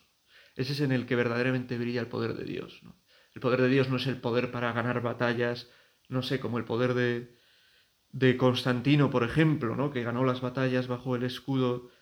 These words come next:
Bueno, pues puede Dios hacer lo que quiera y puede hacer cosas asombrosas, en... pero el gran poder de Dios es hacer que las personas que por el pecado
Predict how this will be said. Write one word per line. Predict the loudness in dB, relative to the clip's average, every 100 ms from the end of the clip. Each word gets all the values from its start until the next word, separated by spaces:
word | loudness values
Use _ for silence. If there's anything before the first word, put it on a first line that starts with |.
| _ -12
Bueno, | -12 -12 _ _
pues | _
puede | -4 0 2
Dios | 0 -2
hacer | -4 -4
lo | -4
que | -4
quiera | -2 0 0
y |
puede | -2 0 0
hacer | 0 -4 -6
cosas | -6 -6 -6
asombrosas, | -8 -6 -6 -6 -8
en... | -10 -12 -16 _ _ _ _ _ _
pero | -4 -2
el | 2
gran | 2 2
poder | 0 0
de | 0
Dios | 0 -2 -4 -14 _ _ _ _ _
es | -8 -8
hacer | -6 -4
que | -4
las | -6 -6
personas | -10 -8 -2 0 -2 -4 -12 _ _ _
que | -12
por | -6 -4
el | -2
pecado | -4 0 2 2 0